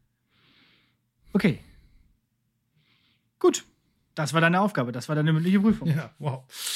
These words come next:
Speaker 2: Sehr gut.
Speaker 1: So.
Speaker 2: Ich dachte, jetzt musst du was Analytisches machen und so gucken, irgendwie, wo da die Stationen in einzelnen Filmen sind und so. <laughs> Aber
Speaker 1: Nein, gar nicht. Es war einfach mal wieder eine Kreativaufgabe, weil das hatten wir länger nicht mehr.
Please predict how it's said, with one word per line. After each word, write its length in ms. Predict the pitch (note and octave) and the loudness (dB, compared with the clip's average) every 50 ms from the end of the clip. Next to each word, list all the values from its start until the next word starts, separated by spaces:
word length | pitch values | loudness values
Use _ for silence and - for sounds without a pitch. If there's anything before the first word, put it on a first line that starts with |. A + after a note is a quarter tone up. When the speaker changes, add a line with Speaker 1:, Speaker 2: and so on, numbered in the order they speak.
| - - - - - | -8 -10 -10 -14 -8
Speaker 2:
Sehr 180 | - A#2 A#2+ A#2 | -2 0 0 0
gut. 220 | G#2+ G#2 - - - - - - - - - - - - - - - - - - _ _ - - - - - - - - - - _ _ - | 0 0 -4 -6 -12 -20 -18 -12 -8 -6 -6 -4 -4 -2 -2 -4 -4 -8 -12 -20 _ _ -20 -20 -20 -20 -20 -20 -20 -20 -20 -20 _ _ -18
Speaker 1:
So. 120 | C#3+ C3 - - _ _ | -16 -16 -16 -18 _ _
Speaker 2:
Ich 140 | C#3 A2+ - | 0 2 2
dachte, 180 | C3+ B2+ A2+ C#3 | 2 4 4 4
jetzt 140 | C3+ A#2 | 4 6
musst 160 | A2+ B2+ C3 A#2+ | 6 6 6 6
du 60 | A2 | 4
was 160 | A#2 A2 - | 4 4 4
Analytisches 680 | A2 A2 A2 A2+ G#2+ G#2+ A#2+ C3 - C3 A#2+ G#2+ - | 4 6 6 6 6 4 4 2 2 2 0 0 0
machen 260 | G#2 G2+ G2+ F#2+ G#2+ | 0 0 2 2 2
und 120 | G#2+ G2+ G2 | 2 2 0
so 100 | A2+ G#2 | -2 -4
gucken, 560 | - - - A#2 G#2+ B2 A#2+ A2+ A2 A2 A2+ | -4 -2 -4 -2 0 0 0 2 2 0 0
irgendwie, 680 | A2 A2 G#2+ G#2+ A2 G#2+ G2 G2+ G#2+ G#2+ G#2+ A2 G#2+ G#2 G2+ G2 F#2+ F#2+ G2 | 0 -2 -2 -2 -2 -4 -4 -4 -2 0 2 2 0 0 -2 -6 -4 -2 2
wo 120 | G#2 G#2 G#2+ | 4 6 6
da 100 | G#2+ G2+ | 6 6
die 120 | G2+ G2+ | 6 6
Stationen 600 | - - G#2+ - - - - F#2 F#2+ A2+ A2 G2 | 4 4 2 2 0 -2 0 4 4 6 6 4
in 40 | F#2+ | 2
einzelnen 320 | F#2+ G2+ G2+ G2+ F#2 F2 | 0 -2 -4 -4 -6 -8
Filmen 380 | E2 - - B2+ D#3 F#3+ B2 F2 | -10 -6 -2 0 2 2 0 0
sind 240 | F2+ F#2 F#2 F#2 G#2+ | -4 -12 -12 -6 -4
und 140 | G#2+ A2+ | -2 0
so. 320 | A#2+ A2 - F3 F#3 F3+ E3 D3+ C3 | 0 0 2 0 2 2 0 -2 -4
<laughs> 40 | - | -4
Aber 160 | C3 B2 B2 | -6 -6 -4
Speaker 1:
Nein, 520 | C3 B2+ C#3 D#3+ E3 F3 F3+ F#3 F3+ D#3+ | -2 0 2 4 4 4 4 4 4 4
gar 260 | C#3 B2 C#3+ F#3 A3 | 2 2 2 2 4
nicht. 280 | A3 G3 D#3+ C#3 B2 - | 4 4 2 0 -2 -4
Es 160 | D3 C3+ C3+ | -6 -8 -8
war 100 | D#3+ E3 | -8 -8
einfach 240 | F3 F#3+ G3 F#3+ G3 | -4 -4 -2 0 2
mal 240 | F#3 F#3 F3+ F3 E3 | 2 2 0 0 -2
wieder 120 | F3+ F#3 | -2 -2
eine 100 | F3+ F3 | -2 -2
Kreativaufgabe, 920 | D#3 - E3+ F3 E3 - - A3+ C4 A#3+ D#3+ C#3+ - D#3+ C#3+ C#3 C#3 C#3 C3 | -2 0 0 0 0 2 2 2 4 2 0 -2 -2 -4 -4 -2 -2 -2 -2
weil 140 | C#3+ D3 | -2 0
das 120 | D3+ D3+ D3 | 0 0 -2
hatten 140 | G3 - F#3 | -2 -2 -2
wir 80 | E3+ | -2
länger 220 | D3+ D3+ C#3 C3+ C3 | 0 0 -2 -2 -4
nicht 180 | C3 A#2+ - | -4 -6 -6
mehr. 180 | C3+ B2+ B2+ | -6 -8 -8